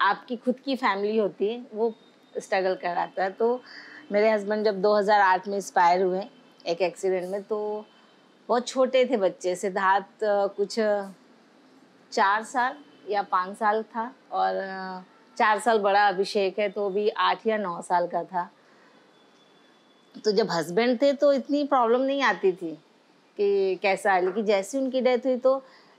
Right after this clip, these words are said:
सारा कुछ change, मतलब जो प्यार था ससुराल में या लोगों की जो सोच थी मेरे प्रति, सब change। मतलब मैं तो आश्चर्य में थी कि आखिर मैं, जो सास ससुर मुझे इतना प्यार करते थे,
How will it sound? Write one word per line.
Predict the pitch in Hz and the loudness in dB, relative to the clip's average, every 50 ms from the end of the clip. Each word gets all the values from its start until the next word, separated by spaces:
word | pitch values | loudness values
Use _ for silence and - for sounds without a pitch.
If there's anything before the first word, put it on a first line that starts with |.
| _ - | _ -20
सारा | - - - 208 208 208 220 226 269 294 302 | -6 -2 2 4 4 4 6 4 4 4 2
कुछ | 302 - 302 320 - - - | 0 0 0 0 0 -2 -2
change, | - 254 240 233 240 240 220 185 170 - - 196 | 2 4 6 6 6 4 2 0 -4 -8 -6 -4
मतलब | 208 214 214 233 240 214 190 180 | -2 2 2 2 2 0 0 0
जो | 196 233 233 | 2 2 2
प्यार | 233 - 233 202 190 190 196 202 | 2 2 4 4 4 4 2 0
था | 196 - - 214 190 190 190 190 190 | -2 -4 -2 0 0 2 0 0 -2
ससुराल | 185 - 208 190 - 196 185 185 180 185 190 185 | -4 -4 -6 -4 -2 0 0 2 2 2 0 0
में | 185 185 180 180 180 180 185 190 - _ _ _ _ _ _ _ _ _ - - | -4 -6 -8 -10 -10 -12 -14 -16 -18 _ _ _ _ _ _ _ _ _ -4 0
या | 185 185 185 190 190 | 2 4 4 4 4
लोगों | 190 202 202 202 208 202 | 4 4 2 2 -2 -4
की | 185 - 214 202 | -4 -4 -4 -2
जो | 185 220 202 | 0 0 0
सोच | - - 233 208 208 202 202 - - 254 | 0 0 0 0 0 -2 -4 -2 0 2
थी | 240 | 4
मेरे | 220 202 196 185 196 | 4 4 2 2 0
प्रति, | 185 196 196 190 - - 247 240 | 0 0 -2 -4 -4 -6 -8 -10
सब | - - - 330 349 339 - _ _ - | -10 -6 -2 -2 -2 -2 -4 _ _ -4
change। | - 262 269 262 233 190 165 151 - - - _ - | 0 2 2 2 2 0 -2 -8 -14 -20 -18 _ -4
मतलब | 226 247 277 277 | -2 0 0 0
मैं | 254 233 208 208 214 226 247 240 | 0 0 0 2 2 2 0 0
तो | - 302 330 370 339 - - - - - - - - - - | -2 -2 -4 -4 -6 -12 -16 -18 -16 -16 -16 -18 -14 -6 -2
आश्चर्य | - 185 190 220 - - 247 254 254 254 | 0 0 0 0 0 2 2 4 4 4
में | 247 247 254 247 240 | 4 4 2 2 2
थी | 262 262 247 | 2 0 0
कि | 247 262 | 2 2
आखिर | 262 226 196 262 - 247 254 262 262 247 - - | 2 2 2 2 2 2 4 4 4 4 2 0
मैं, | 208 214 208 208 202 190 | -2 -2 0 0 0 0
जो | 180 220 247 254 | 2 4 4 4
सास | 254 - 226 180 190 - - 240 | 2 2 2 2 2 0 -2 -6
ससुर | 226 226 247 226 | -6 -4 -4 -4
मुझे | 226 214 220 226 | -4 -4 -4 -6
इतना | 220 - 226 214 | -6 -6 -10 -10
प्यार | 208 202 214 196 196 196 | -6 -2 -2 0 -2 -2
करते | 190 - 190 175 - - 196 185 190 | -4 -6 -8 -6 -6 -8 -8 -6 -6
थे, | 202 196 | -8 -10